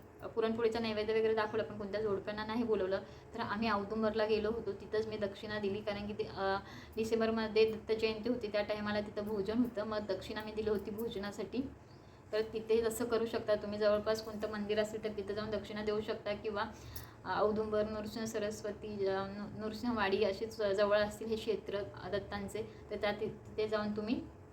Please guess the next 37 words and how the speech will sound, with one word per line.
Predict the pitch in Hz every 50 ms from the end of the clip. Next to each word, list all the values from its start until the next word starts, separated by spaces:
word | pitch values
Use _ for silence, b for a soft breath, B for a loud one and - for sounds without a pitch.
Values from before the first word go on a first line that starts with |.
| - - -
प्रसादीसाठी, | 220 208 208 220 208 208 220 208 233 214 220 220 220
भोजनासाठी | 220 220 214 196 196 208 214 220 226 226 - 240 247
दक्षिणा | 226 220 - - 208 214 208
देऊ | 208 202
शकता. | 202 208 196 180 175
आणि | 190 202 208
तिथं | 214 214 214
नेहमी | 220 220 214 208 214
प्रसाद | 208 208 202 202 208 196
असतो, | 208 196 - - 190 190 - B B B B B B B B B - - - - - - - - -
त्यामुळे | 202 202 208 214 214
तिथं | 214 220 214 208
जाऊन | 208 208 214 226
देऊ | 226 226 220
शकता. | 220 220 202 190 - - 170 156 - - - - - - - - - - - - - - - - - - - - - - - - - - - - - - - - - - - - - - - - - - - - - - - - - - B B B B B -
आणि | 196 208 220 214
तुम्ही | 226 226 226
जर, | 226 233 226 226
अ, | 233 233 226 226 226 226
स्वामी | - 226 214 214 220
चरित्र | 220 233 220 233 226 - 233
करत | 233 233 220 220 220 220
असाल | 226 226 - - 220 185 - - - B B B B B B
तर | - 214 220 226
गुरुचरित्र | 220 220 220 220 220 226 226 220 220 220 220 226
वाचताना | 220 214 214 208 - 220 214 220 220
स्वामी | 220 226 208 208 208 214 220
चरित्रसुद्धा | 220 220 220 214 214 220 220 220 226 - 202 214 220
तुम्हाला | 220 220 220 208 208 208
वाचायचं | 208 202 196 202 - 208 202 208
आहे, | 208 208 208
त्यातही | 208 202 190 - 208 220 220
खंड | 220 220 220 202 208
पडू | 208 208 202 202 208
द्यायचा | 214 208 208 202 196 - 208
नाही | 208 208 208 202 196
तुम्हाला. | 208 196 190 190 196 208